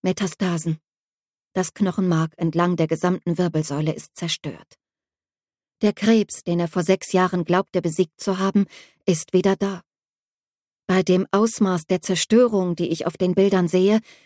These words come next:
ist mir als Ärztin sofort klar, dass es da keine Heilung mehr geben kann.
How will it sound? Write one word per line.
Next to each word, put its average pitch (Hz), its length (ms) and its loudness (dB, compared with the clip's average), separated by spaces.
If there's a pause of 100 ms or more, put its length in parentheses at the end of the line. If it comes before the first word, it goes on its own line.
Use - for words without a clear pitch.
(120)
ist - 220 0
mir 226 160 4
als 190 160 0
Ärztin 208 480 0
sofort 214 580 -2
klar, 185 320 0
dass - 180 -8
es - 160 -8
da 151 160 -2
keine 196 480 0
Heilung 190 320 2
mehr 156 140 0
geben - 300 -6
kann. - 300 -12